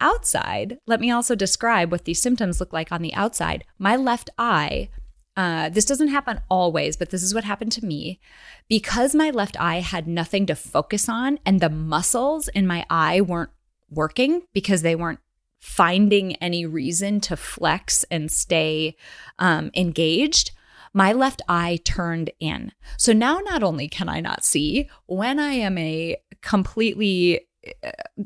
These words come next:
awkward and not confident sophomore, freshman in high school, um, but yeah, I'm kinda cross-eyed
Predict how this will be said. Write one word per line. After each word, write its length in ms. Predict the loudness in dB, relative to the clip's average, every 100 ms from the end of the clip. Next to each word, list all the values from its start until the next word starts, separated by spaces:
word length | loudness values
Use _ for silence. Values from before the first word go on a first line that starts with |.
| -10 _
awkward 760 | 8 8 6 4 6 6 4 2
and 200 | -2 0
not 340 | 0 2 0
confident 680 | -2 -4 -2 0 2 2 -2 -2
sophomore, 840 | 2 2 2 0 0 0 -2 -4 -2
freshman 500 | 0 2 0 0 -2
in 120 | 0
high 160 | 2
school, 520 | 2 2 4 4 4 0 -14 -20 _
um, 180 | 2 4
but 220 | 4 0 0
yeah, 180 | 0 2
I'm 120 | -2
kinda 260 | -2 -2 -2
cross-eyed 840 | -2 -4 -2 -4 -6 -8 -14 -16